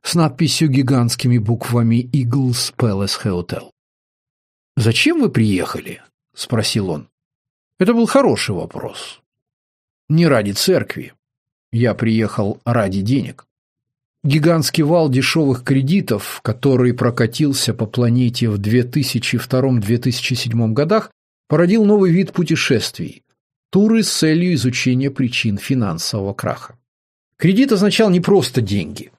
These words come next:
Это было искушение. Целые общества получили шанс проявить такие черты характера, которым они не могли дать волю в обычных условиях.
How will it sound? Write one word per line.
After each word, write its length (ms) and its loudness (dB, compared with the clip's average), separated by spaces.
Это 220 0
было 200 2
искушение. 640 -2
Целые 360 2
общества 560 0
получили 460 0
шанс 480 0
проявить 680 0
такие 380 0
черты 340 -2
характера, 600 0
которым 560 2
они 300 2
не 120 2
могли 420 2
дать 260 0
волю 340 2
в 60 0
обычных 500 -2
условиях. 600 -8